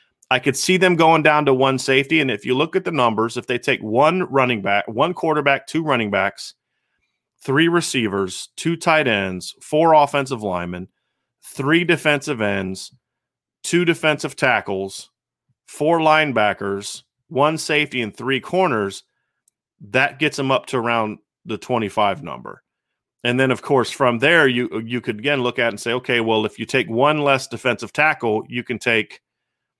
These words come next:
another offensive lineman. If you take one less running back, you can then use that scholarship. So I do think there's a scenario in which Notre Dame could get up to twenty-five. Could they get beyond twenty-five?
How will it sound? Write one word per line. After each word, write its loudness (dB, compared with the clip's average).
another 2
offensive 0
lineman. -8
If -10
you -2
take 0
one 2
less 0
running 4
back, 0
you -6
can -4
then -2
use -4
that -2
scholarship. -4
So -2
I 4
do 2
think 0
there's 0
a -8
scenario 2
in 0
which -4
Notre 2
Dame 0
could -16
get 0
up -2
to -20
twenty-five. -4
Could 2
they 4
get 0
beyond 4
twenty-five? -2